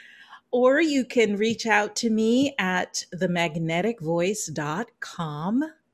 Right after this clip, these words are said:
and reach out for a connection call, and we can speak that way.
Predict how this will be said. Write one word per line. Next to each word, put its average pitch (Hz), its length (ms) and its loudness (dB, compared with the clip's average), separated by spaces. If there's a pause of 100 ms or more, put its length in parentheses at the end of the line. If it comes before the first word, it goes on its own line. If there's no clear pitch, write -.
(1120)
and 208 500 0 (160)
reach 220 300 -4
out 247 300 0
for 233 360 -2
a 220 280 4
connection 440 440 -8
call, 165 340 -8 (420)
and 196 420 -2
we 208 220 -6
can 208 500 -6 (680)
speak - 600 -8 (540)
that 185 420 -8
way. - 340 -12